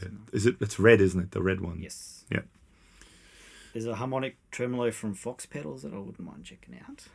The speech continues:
Speaker 1: Oh, yeah.
Speaker 2: Called the Quiver.
Speaker 1: Oh, yeah.
Speaker 2: Um, yeah. And, oh, actually, there's a new, um, Cort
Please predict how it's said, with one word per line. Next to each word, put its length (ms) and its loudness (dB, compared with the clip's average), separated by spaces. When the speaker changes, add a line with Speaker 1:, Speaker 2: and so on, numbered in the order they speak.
Speaker 1:
Oh, 200 4
yeah. 340 0
Speaker 2:
Called 160 -14
the 40 -16
Quiver. 380 -8
Speaker 1:
Oh, 120 0
yeah. 260 0
Speaker 2:
Um, 880 -14
yeah. 160 -12
And, 180 -12
oh, 240 0
actually, 320 -6
there's 160 -10
a 60 -4
new, 240 -2
um, 280 -6
Cort 360 -2